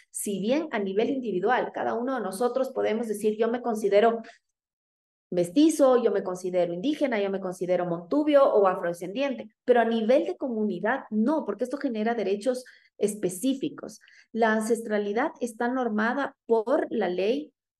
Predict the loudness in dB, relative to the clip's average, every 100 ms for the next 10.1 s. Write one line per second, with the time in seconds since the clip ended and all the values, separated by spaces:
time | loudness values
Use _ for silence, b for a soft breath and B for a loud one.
0 | _ 2 2 2 0 0 2 2 2 0
1 | 0 -4 -4 -6 -4 -2 -2 -4 -6 -6
2 | -4 -2 0 0 -4 -4 -4 -2 -2 0
3 | -4 -4 -4 -2 -2 -2 -2 -4 -4 -2
4 | 0 0 -2 -2 -2 -2 -4 -4 -2 -2
5 | -2 -4 -4 -6 -6 -10 -12 -10 -6 -2
6 | 0 0 -2 B B _ 0 4 4 4
7 | -2 -8 0 0 0 -2 -2 -2 -2 -4
8 | -2 -4 0 -2 -2 -4 -2 0 -2 -2
9 | -6 0 0 0 -4 -6 -10 -8 -8 -8
10 | -12